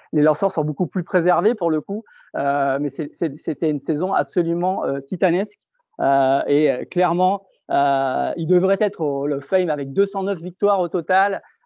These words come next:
euh, et une carrière avec, avec trois World Series, et cetera. Donc, euh,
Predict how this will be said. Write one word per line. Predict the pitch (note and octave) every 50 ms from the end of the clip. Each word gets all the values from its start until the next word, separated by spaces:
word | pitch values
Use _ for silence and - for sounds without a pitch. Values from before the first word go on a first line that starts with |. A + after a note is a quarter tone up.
| -
euh, | - D3+ D3 C#3+ C#3+ D3
et | D3+ D3
une | D3+ D3
carrière | - D#3+ D3 D#3 E3 F3 D#3+
avec, | D#3 C#3+ C#3+ -
avec | D#3+ C#3 C3 C#3 C3+
trois | - - E3+ E3
World | E3 D#3+ D#3+ D#3+
Series, | - - E3+ D#3 D#3+ F3 F3 D#3
et | D3 C3
cetera. | - D3+ C3+ - D3+ D#3+ E3
Donc, | D3+ C3 C3
euh, | D3+